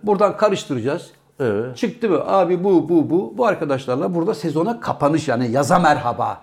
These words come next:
Speaker 2: Abi şu anda sen ne yaptığının farkında mısın ya? <laughs> Sakal. Bu yayını şuraları, buraları sil yavrum.
Speaker 1: Neden?
Speaker 2: Abi. <laughs> Ee,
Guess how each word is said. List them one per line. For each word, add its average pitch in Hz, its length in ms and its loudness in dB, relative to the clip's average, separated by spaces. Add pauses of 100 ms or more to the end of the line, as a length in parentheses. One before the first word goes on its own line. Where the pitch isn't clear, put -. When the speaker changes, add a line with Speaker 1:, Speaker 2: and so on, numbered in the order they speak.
(200)
Speaker 2:
Abi 120 200 -2
şu 127 180 -4
anda 131 220 0
sen 127 300 -2
ne 123 40 0
yaptığının 131 380 0
farkında 123 440 0
mısın 156 280 0
ya? 110 200 2 (360)
<laughs> - 1300 0
Sakal. 135 480 4 (600)
Bu 156 360 0
yayını 143 440 6
şuraları, 143 460 2
buraları 131 400 2
sil 110 180 -4
yavrum. 80 220 0 (200)
Speaker 1:
Neden? 160 340 2
Speaker 2:
Abi. 156 300 6
<laughs> - 60 -14 (1700)
Ee, 110 240 4